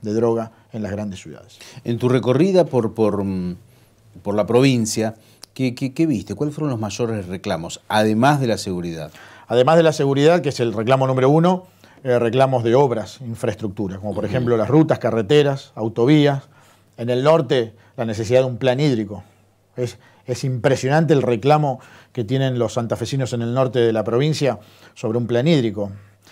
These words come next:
Speaker 1: Eh, empecé a estudiar, a leer y asesorarme sobre el tema y casualmente todos me dicen lo mismo. Si hubiéramos hecho un plan, eh, de infraestructura
Speaker 2: Sí.
Speaker 1: hídrica, hubiéramos ahorrado muchísimo dinero en lo que tiene que ver con producción.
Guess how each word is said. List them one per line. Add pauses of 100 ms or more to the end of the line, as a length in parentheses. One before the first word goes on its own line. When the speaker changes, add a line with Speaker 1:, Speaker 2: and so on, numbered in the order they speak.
(300)
Speaker 1:
Eh, (140)
empecé
a
estudiar,
a
leer
y
asesorarme (320)
sobre
el
tema (1040)
y
casualmente (140)
todos
me
dicen
lo
mismo.
Si
hubiéramos
hecho
un
plan, (560)
eh,
de
infraestructura
Speaker 2:
Sí.
Speaker 1:
hídrica, (480)
hubiéramos
ahorrado
muchísimo
dinero
en
lo
que
tiene
que
ver
con
producción.